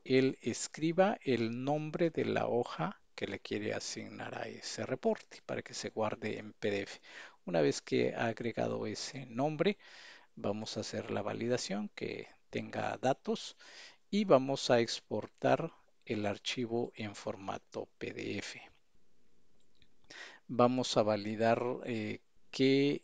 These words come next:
eh, qué radio button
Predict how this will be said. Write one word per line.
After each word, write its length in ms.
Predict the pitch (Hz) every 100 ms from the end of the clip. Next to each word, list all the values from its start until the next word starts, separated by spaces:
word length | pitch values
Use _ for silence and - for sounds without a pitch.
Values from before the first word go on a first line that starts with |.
| -
eh, 640 | 113 107 104 101 101 110 - - _ _ _ - - - - - - - - - - - - - - - - - - - - - - - - - - - -
qué 120 | 151
radio 380 | 135 139 139 135
button 560 | 131 131 - 143 147